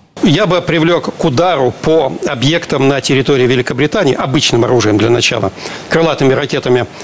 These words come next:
воздушного и морского базирования, нанес удары, например, по трем объектам. Это производственным площадкам концерна М Б Д А Ю К, который занимается производством ракет «Шторм Шэдоу». Это, если мне не изменяет память,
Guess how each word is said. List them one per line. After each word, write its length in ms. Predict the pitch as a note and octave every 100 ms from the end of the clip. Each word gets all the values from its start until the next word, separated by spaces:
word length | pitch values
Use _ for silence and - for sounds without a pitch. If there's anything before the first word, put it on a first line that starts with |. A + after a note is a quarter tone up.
| -
воздушного 520 | C3+ D3 C3 E3+ C#3+
и 40 | B2+
морского 400 | B2+ B2+ C#3+ B2+
базирования, 520 | A#2 C3 A3 E3 B2+
нанес 300 | C3+ F3 C3+
удары, 300 | D#3 F3 F#3+
например, 420 | D#3+ C#3+ D3 C#3+
по 340 | - E3 F3 E3+ - - -
трем 300 | - D#3+ E3+
объектам. 600 | C#4+ D3+ A#2 A#2 - A#2 - - - -
Это 420 | E3 E3+ E3 C3 - -
производственным 560 | C#3+ C#3+ F3 - D3+
площадкам 540 | C3+ C#3 - F#3 - G#3
концерна 560 | G3+ F#3 F3 D3+ D3+ E3
М 180 | F3
Б 100 | B2+
Д 140 | C3 D3
А 140 | E3+
Ю 160 | C#3+ C3
К, 280 | - G3+ - - -
который 300 | - D3 D#3+ C#3+
занимается 600 | D3 C#3 F3 F#3+ F#3+ D#3+ - -
производством 540 | C#3 C#3 C3+ E3+ D#3+
ракет 340 | C#3 C3+ D#3+ -
«Шторм 320 | - C#3+ D3
Шэдоу». 400 | - - - - - - - -
Это, 420 | F3+ F3 C#3+ G#2+ - - -
если 220 | D3+ D#3+
мне 140 | D3+
не 120 | C#3+ C3+
изменяет 460 | A#2+ C3+ C#3 B2+ -
память, 340 | D3 B2+ G#2